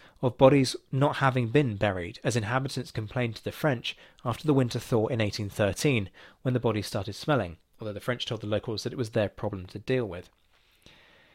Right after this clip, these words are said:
However, when I showed these images to Southampton Uni's resident osteoarchaeologist, Professor Sonia Zakchevsky,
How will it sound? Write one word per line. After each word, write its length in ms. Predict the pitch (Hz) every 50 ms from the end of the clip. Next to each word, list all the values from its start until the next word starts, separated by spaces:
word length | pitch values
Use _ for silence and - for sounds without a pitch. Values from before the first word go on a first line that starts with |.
| _ _ _ _ _ _ _ _ _
However, 240 | - 156 165 165 180
when 140 | 190 214
I 80 | 233 226
showed 540 | 180 - - 202 185 170 156 135 - - 160
these 280 | 135 131 123 117 -
images 460 | - 143 120 117 - 117 110 104 104 -
to 100 | - 117
Southampton 420 | - 123 117 123 135 - - 120
Uni's 400 | 117 117 113 113 110 107 104 - - -
resident 360 | 131 117 120 113 113 104 - -
osteoarchaeologist, 1000 | 123 110 - - 127 113 107 101 101 - 135 143 156 151 143 113 95 - -
Professor 320 | - 127 - 127 - - 107
Sonia 300 | - - 123 113 110 101
Zakchevsky, 760 | - 110 107 - - - 143 151 - - - 113 98 92